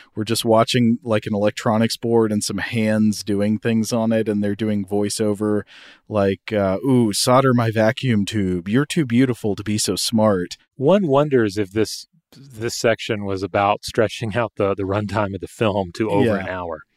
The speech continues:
Speaker 1: Yeah. But then finally they get it working, they get, they get tuned in, but unfortunately this is the scene you were talking about, the Roman attack on the rocket ship, killing the other humans,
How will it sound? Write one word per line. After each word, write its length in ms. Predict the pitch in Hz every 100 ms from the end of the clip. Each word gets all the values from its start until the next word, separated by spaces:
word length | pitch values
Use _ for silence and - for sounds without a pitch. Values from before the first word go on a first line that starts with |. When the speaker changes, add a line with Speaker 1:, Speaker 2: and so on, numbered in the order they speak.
| _
Speaker 1:
Yeah. 320 | 113 104 85 90 _ _
But 140 | 139 147
then 180 | 156
finally 400 | 135 190 202 185
they 140 | 139 127
get 160 | 156
it 100 | 185
working, 540 | 143 135 120 123 113 110
they 140 | 110
get, 160 | 117 135 117
they 180 | 120
get 160 | 123 147
tuned 280 | - 147 131
in, 200 | 123 117
but 160 | 120
unfortunately 800 | 123 120 - 147 135 139 110 113 104
this 280 | 131 127
is 120 | 127 113
the 100 | 107
scene 260 | 127 110
you 80 | 104
were 80 | 101
talking 240 | 113 98
about, 160 | 98 92
the 100 | 104
Roman 640 | 98 113 123 120 113 110
attack 480 | 104 - 95 92 -
on 180 | 107 101
the 100 | 98
rocket 400 | 95 87 - -
ship, 300 | 95 90 -
killing 320 | 139 131 131
the 160 | 123
other 220 | 113 110 110
humans, 880 | - 110 101 98 95 92 95 90